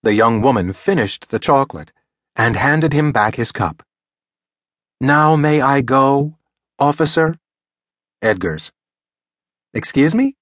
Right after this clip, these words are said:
She blinked once more and tilted her head slightly to one side. "Edgar's.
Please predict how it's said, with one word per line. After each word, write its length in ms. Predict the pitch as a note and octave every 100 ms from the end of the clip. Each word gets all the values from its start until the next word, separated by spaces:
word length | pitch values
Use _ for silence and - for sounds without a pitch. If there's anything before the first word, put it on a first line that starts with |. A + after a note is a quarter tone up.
| _ _ _ _ _ _ -
She 200 | - C#3+
blinked 400 | C3+ E3+ G#2+ -
once 240 | A#2 -
more 300 | C3 C#3 F#2
and 200 | F#2+ G#2
tilted 320 | - F3+ D#3+
her 140 | C#3 B2+
head 320 | D#3+ G2 G2
slightly 460 | - F3 E3 F#2+ F2
to 100 | G#2+
one 220 | A2 G#2
side. 500 | - G2+ D2 D2 - _ _ _ _ _ _ _ _ _ _ _ _ _ _ -
"Edgar's. 480 | G#2+ D#2+ D2 C#2+